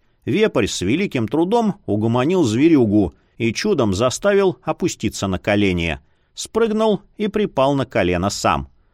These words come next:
Блеск он заметил ещё издали. «Что там?» Призрак заспешил к нему, навис над плечом. «Таймуров перстень!» Вепрь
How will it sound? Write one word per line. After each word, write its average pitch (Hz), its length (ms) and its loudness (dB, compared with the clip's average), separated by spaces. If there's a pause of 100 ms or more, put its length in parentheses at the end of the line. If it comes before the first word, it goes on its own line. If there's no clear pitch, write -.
(200)
Блеск 208 460 -2
он 160 140 0
заметил 165 640 0
ещё 151 380 -2
издали. 82 580 -2 (380)
«Что - 580 -4
там?» 80 400 -4 (340)
Призрак 208 580 -2
заспешил 120 600 -2
к - 80 -20
нему, 110 440 -2 (200)
навис 180 460 -4
над 101 160 -6
плечом. 117 480 -2 (420)
«Таймуров 170 720 0 (100)
перстень!» 85 680 -2 (340)
Вепрь 202 480 -2